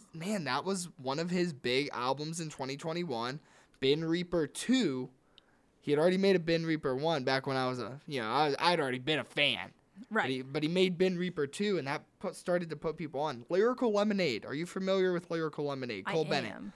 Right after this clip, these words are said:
Speaker 2: yes.
Speaker 1: Like, Cole Bennett started noticing him.
Speaker 2: Mm-hmm.
Speaker 1: And then Baby Tron made his album called Megatron,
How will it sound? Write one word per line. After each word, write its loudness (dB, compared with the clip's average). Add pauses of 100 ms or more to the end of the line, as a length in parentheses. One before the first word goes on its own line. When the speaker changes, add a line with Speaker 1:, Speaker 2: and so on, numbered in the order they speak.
Speaker 2:
yes. -12
Speaker 1:
Like, -12
Cole 2
Bennett 2
started -2
noticing -8
him. -12 (340)
Speaker 2:
Mm-hmm. -6
Speaker 1:
And 0
then 0 (100)
Baby 2
Tron -2
made 2
his -4
album -4
called -2
Megatron, 0